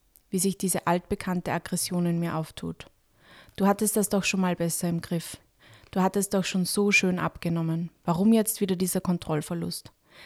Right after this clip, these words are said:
War das wirklich nötig, Sophie? Andere Menschen können im Urlaub und auf Reisen ja auch aufpassen. Warum schaffst du das nicht? Du hast einfach keine Disziplin, ich bin echt enttäuscht von dir.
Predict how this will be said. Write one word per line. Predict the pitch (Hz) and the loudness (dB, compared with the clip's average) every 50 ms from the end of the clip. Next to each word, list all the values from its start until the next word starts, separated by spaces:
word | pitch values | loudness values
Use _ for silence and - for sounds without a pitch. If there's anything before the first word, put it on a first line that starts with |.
| - - - | -18 -8 -2
War | - 165 | 0 2
das | 180 185 - - | 2 2 2 4
wirklich | 202 214 214 233 233 214 - | 4 4 4 4 -2 0 2
nötig, | 202 185 185 - - 214 - | 0 0 0 -2 -4 -4 -4
Sophie? | - 214 196 - 226 220 233 240 - _ _ _ _ _ _ _ _ - | -4 -4 -4 -4 -4 -4 -4 -4 -8 _ _ _ _ _ _ _ _ 0
Andere | 202 196 202 202 208 | 2 2 4 2 2
Menschen | 196 196 190 - - 196 180 | 2 2 0 0 -2 -2 -2
können | - 190 185 185 180 185 | 0 0 2 2 2 2
im | 180 180 | 2 0
Urlaub | - 196 196 202 196 190 202 | 0 2 2 4 2 2 0
und | - 185 180 | -2 -2 -2
auf | 180 - - 170 | -2 -4 -4 -2
Reisen | 165 160 170 - 190 | -2 -2 0 0 -2
ja | 180 170 - | -2 -2 -2
auch | 165 165 165 | -2 -2 -2
aufpassen. | 175 156 156 - - - - - - - 180 170 160 - _ - - - - - - | -4 -6 -6 -8 -8 -8 -6 -6 -6 -6 -6 -8 -8 -10 _ -20 -20 -20 -20 -10 -2
Warum | - 175 170 208 233 | -2 2 4 6 6
schaffst | 220 - - 202 202 - - - | 6 6 6 4 4 2 0 -4
du | - | -2
das | 175 170 165 - - | -2 -2 -2 -4 -4
nicht? | 180 185 - - - - _ _ _ - - - - | -8 -8 -8 -12 -18 -20 _ _ _ -20 -20 -16 -6
Du | - 185 | -4 -2
hast | 180 - - | -2 0 0
einfach | 190 190 180 190 175 - | 0 0 0 -2 -6 -4
keine | - 202 190 196 196 | 0 2 4 4 4
Disziplin, | 190 202 190 - - - 196 - - - 185 185 185 | 2 0 -2 -2 -2 -6 -6 -4 -2 0 0 0 0
ich | - - | -2 -4
bin | 180 165 - - | -6 -6 -4 -2
echt | 180 170 - - 180 | -4 -4 -4 -6 -8
enttäuscht | 165 165 - - 165 - - | -8 -6 -6 -6 -6 -8 -8
von | - 180 170 | -8 -8 -8
dir. | 165 165 170 170 | -6 -6 -6 -8